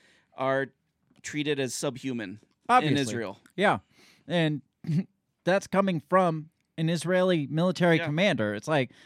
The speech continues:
Speaker 2: "Yeah, we ne-, we gotta do this from time to time."
Speaker 1: Mm-hmm.
Speaker 2: Sometimes even more often. If it gets, I mean, sometimes the grass grows a little more each week, and we
Speaker 1: Right.
Speaker 2: gotta cut it twice a year instead of
Speaker 1: Right, yeah.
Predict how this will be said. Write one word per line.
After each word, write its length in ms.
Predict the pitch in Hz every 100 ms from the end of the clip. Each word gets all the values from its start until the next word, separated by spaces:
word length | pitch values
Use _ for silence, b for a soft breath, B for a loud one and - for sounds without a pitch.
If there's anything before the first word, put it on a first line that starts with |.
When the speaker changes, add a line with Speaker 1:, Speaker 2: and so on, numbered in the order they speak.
| b
Speaker 2:
"Yeah, 260 | 269 147
we 140 | 113 143
ne-, 140 | 165
we 140 | - 147
gotta 240 | 185 214
do 160 | 135 131
this 260 | 104 101
from 180 | - 127
time 240 | 113 123 110
to 40 |
time." 280 | - 143 110
Speaker 1:
Mm-hmm. 80 | 120
Speaker 2:
Sometimes 600 | 180 226 208 180 190 156
even 240 | 175 180
more 200 | 170 175
often. 360 | 185 233 - 113
If 240 | 113 113 123
it 120 | 120
gets, 240 | 147 - - B -
I 40 |
mean, 120 | 214
sometimes 680 | 190 226 240 196 190 190 -
the 80 | -
grass 280 | 170 170 185
grows 360 | 170 170 175
a 20 | 170
little 220 | 185 180
more 280 | 208 220 139
each 220 | 117 135
week, 160 | 127
and 100 | 117
we 40 | 156
Speaker 1:
Right. 40 |
Speaker 2:
gotta 140 | 170 165
cut 200 | - 185
it 100 | -
twice 420 | - 208 196 151
a 60 | 117
year 240 | 110 107
instead 320 | 113 - 135
of 340 | 131 131 127 -
Speaker 1:
Right, 240 | 110 101 _
yeah. 200 | 127